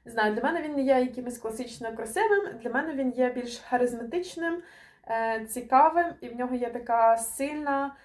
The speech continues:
е, якби сценічна присутність, якщо так можна сказати про фільм.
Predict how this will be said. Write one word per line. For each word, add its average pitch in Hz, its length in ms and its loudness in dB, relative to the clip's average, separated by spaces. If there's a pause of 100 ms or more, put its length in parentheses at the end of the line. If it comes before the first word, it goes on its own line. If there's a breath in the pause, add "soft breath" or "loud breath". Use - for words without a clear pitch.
(240 loud breath)
е, 214 260 -2 (180)
якби 226 440 -4 (200 loud breath)
сценічна 285 1040 -2
присутність, 330 720 -6
якщо 254 220 -6
так 277 160 -4
можна 262 200 -4
сказати 220 340 -2
про - 160 -14
фільм. 202 400 -16